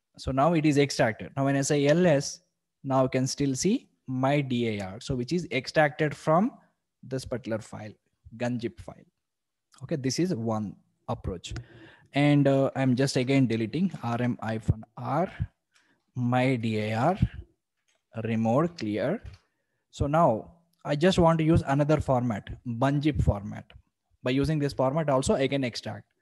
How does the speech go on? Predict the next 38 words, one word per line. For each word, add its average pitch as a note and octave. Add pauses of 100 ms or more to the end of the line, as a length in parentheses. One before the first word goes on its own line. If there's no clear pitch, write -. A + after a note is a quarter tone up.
(360)
So D3
for G3+
that E3+
I C3
can B2+
use B2+
this A2
particular -
command. G#2 (1200)
So B2+
execute. A#2 (520)
So -
tar C#3 (580)
format, C3+ (440)
and B2+
this C#3
is D#3+
a D3+
bunzip B2+
format. G2
I'm C#3+
not D#3+
specifying D#3+
any D#3
location, D3+
so F3+
it E3
will D#3+
extract D3
in C#3
the F3+
current D3+
location B2
itself. G2 (140)
Now B2
it A#2
is A#2+
extracted. C#3+